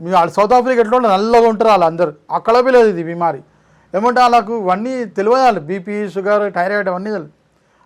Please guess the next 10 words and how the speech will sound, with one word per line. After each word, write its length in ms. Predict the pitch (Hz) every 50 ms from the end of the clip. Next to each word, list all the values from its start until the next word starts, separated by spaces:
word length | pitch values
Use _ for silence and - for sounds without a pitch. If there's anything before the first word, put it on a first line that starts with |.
| _ -
అన్నీ 240 | 156 190 220 240
దంచి 360 | 214 180 202 202 190 - 233 233
వస్తువులు 360 | 226 220 220 - 233 240 226
అన్నీ 220 | 202 202 214 226
ఉంటాయి 200 | 220 202 190 196
వాళ్ళకు. 240 | 175 160 151 143 - _ _ _ _ _ _ _ _ _
కానీ 300 | 147 156 180 196 226 226
మనం 460 | 214 175 170 180 196 220 240 294 359 _ _ _ _ _ _ _ _ _ _ _ _
మంచిగా 340 | 143 156 151 151 - 196 170
పాటించండి 760 | 147 - 156 156 143 185 185 180 185 202 196 196 208 226 254